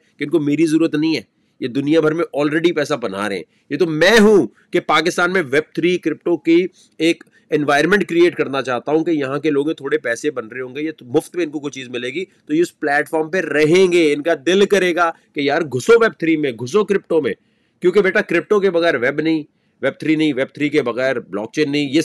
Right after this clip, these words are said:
तमाम चीज़ें इंटरकनेक्टेड है। ये मत सोचना कि एनएफ़टी हम सीख लेते हैं, ब्लॉकचेन सीख लेते हैं, क्रिप्टो क्यों सीखें? भाई ये सब एक चीज़ है।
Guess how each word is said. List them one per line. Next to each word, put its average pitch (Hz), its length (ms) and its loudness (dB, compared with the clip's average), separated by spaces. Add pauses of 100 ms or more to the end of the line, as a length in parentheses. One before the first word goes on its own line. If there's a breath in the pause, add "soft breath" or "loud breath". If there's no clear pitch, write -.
तमाम 170 360 0
चीज़ें 165 260 0
इंटरकनेक्टेड 139 680 -4
है। 113 80 0
ये 120 140 -2
मत 185 140 -4
सोचना 220 380 4 (340)
कि 143 100 -14 (120)
एनएफ़टी 127 420 -12
हम 143 100 -8
सीख 107 260 -12
लेते 104 260 -10
हैं, 185 140 -12 (340)
ब्लॉकचेन 107 360 -6
सीख 135 200 -10
लेते 120 160 -8
हैं, 196 80 -8
क्रिप्टो 226 300 -2
क्यों 320 180 0
सीखें? 147 320 -4 (920 soft breath)
भाई 107 160 -6
ये 147 100 -8
सब - 420 -10
एक 120 200 -4
चीज़ 107 300 -8
है। 82 80 -10